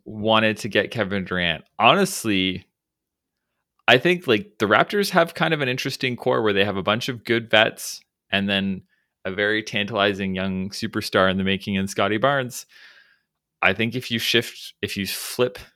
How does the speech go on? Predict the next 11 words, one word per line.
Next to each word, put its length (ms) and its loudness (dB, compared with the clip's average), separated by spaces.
Scotty 360 4
Barnes 360 4
for 120 -8
Kevin 320 -2
Durant, 440 4
all 200 2
of 80 -2
a 60 0
sudden 440 -2
you're 360 -2
in 280 0